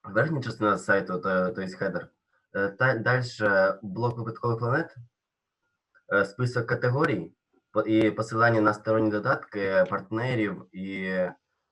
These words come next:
всім, що зв'язано з цією системою. Потім нижня сторінка сайту, там, де забра-, там, де основ-, основна інформація про сайт.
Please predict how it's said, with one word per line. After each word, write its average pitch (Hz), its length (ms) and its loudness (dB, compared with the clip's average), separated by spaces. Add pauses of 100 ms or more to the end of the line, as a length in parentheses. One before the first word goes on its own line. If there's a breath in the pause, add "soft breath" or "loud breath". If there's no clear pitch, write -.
(260)
всім, 120 240 -4
що 107 100 -8
зв'язано 95 560 0 (120)
з 87 320 -6
цією 98 240 -10
системою. 76 460 -10 (1000)
Потім 147 240 0
нижня 120 360 4
сторінка 98 320 -4
сайту, 139 300 -6
там, 101 220 -4
де 92 80 -8
забра-, 95 420 -6
там, 104 220 -2
де 87 200 -8 (200)
основ-, - 360 -6
основна 110 280 -2
інформація 104 340 -6
про 92 100 -8
сайт. 90 220 -6